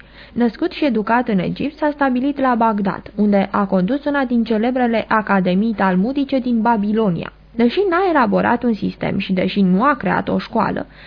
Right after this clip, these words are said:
Saadia constituie modelul filozofului evreu. Nota patru. Unele din operele sale s-au pierdut,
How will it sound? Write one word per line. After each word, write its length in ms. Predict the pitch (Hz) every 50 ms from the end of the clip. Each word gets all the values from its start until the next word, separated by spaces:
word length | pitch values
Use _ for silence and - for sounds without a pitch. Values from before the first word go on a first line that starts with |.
| - -
Saadia 600 | - - 302 285 254 220 202 180 185 190 208 269
constituie 600 | 320 320 - 302 277 247 - 330 349 359 370 349 285
modelul 600 | 254 240 254 247 214 208 247 277 302 311 302 262
filozofului 720 | - 277 262 254 240 214 247 247 240 - 226 214 208 - -
evreu. 400 | 190 196 175 175 180 160 - - - - - - - - - - -
Nota 300 | 233 254 269 302 277 247
patru. 400 | - 233 202 196 - - - - - - - - - - - - - - - - -
Unele 320 | - 233 285 359 392 349 294
din 160 | 262 254 240
operele 500 | - 269 277 294 285 269 233 226 214 196 -
sale 220 | 277 285 294 285
s-au 200 | 285 262 233 226
pierdut, 440 | 220 208 196 196 185 175 160 -